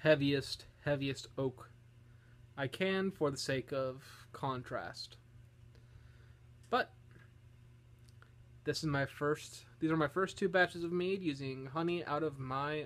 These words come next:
own bee yard. This is a great time to be alive,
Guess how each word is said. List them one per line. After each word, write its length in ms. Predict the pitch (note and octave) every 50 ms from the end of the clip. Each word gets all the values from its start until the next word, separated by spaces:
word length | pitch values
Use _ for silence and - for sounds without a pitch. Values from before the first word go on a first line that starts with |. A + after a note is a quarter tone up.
| - C#3
own 440 | C#3 C3 C3 C3+ C3+ C3+ C3+ C3 B2+ A#2+
bee 220 | B2 A#2 A2+ G2
yard. 420 | E2+ D#2 D2 C#2 B1 G#1+ G1+ - - - - - - - - - - - - - - - - - - - - - - - - - - - - - -
This 160 | - C#3+ -
is 120 | C3 B2+ B2+
a 40 | B2+
great 320 | - - C#3 C#3 C#3+ B2+
time 240 | - D3 D3 C#3+ C3+
to 80 | C#3
be 120 | C3+ C#3 C#3
alive, 540 | C3+ C3+ C3+ C#3+ D3 D#3 F3 F3+ F#3 F3